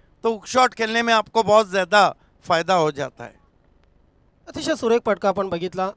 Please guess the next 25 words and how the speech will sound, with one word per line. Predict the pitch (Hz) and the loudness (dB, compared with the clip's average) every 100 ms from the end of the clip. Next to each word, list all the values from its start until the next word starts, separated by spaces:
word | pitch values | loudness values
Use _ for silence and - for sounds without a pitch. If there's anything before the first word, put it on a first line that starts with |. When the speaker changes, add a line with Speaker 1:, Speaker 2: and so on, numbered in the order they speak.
| _ | _
Speaker 2:
धावसंख्या | 180 175 185 185 196 | -10 -10 -10 -10 -10
अठरावर | 170 - 214 220 226 | -12 -4 0 0 -2
पोचलेली | 190 160 185 185 | -6 -8 -6 -6
आहे। | 165 - _ _ _ | -6 -10 _ _ _
हे, | 190 202 - | -12 -10 -8
हे | 226 | -8
षटक | - 269 285 285 | -6 -4 -2 -2
अमोल | 269 208 285 | -4 -4 -4
ठाकूरचं | 247 202 247 277 254 | -4 -4 -6 -6 -6
थोडंसं | 220 233 240 | -6 -6 -6
मागं | 190 190 202 | -6 -6 -6
ठरते, | 180 170 202 220 _ _ | -6 -6 -8 -8 _ _
कारण | 202 196 | -12 -8
या | 202 | -6
षटकामध्ये | 208 - 202 208 - | -8 -10 -10 -12 -10
तीन | 254 302 | -12 -10
चेंडू | 269 254 | -10 -8
टाकून | 220 196 214 | -8 -6 -6
झालेले | 202 202 | -6 -6
आहेत, | 196 | -8
आतापर्यंत | - 220 214 208 - | -10 -10 -10 -12 -14
अकरा | 180 262 277 | -8 -6 -2
धावा | 214 202 | 0 0
आलेल्या | 190 180 | -2 -4
आहेत। | 156 _ | -8 _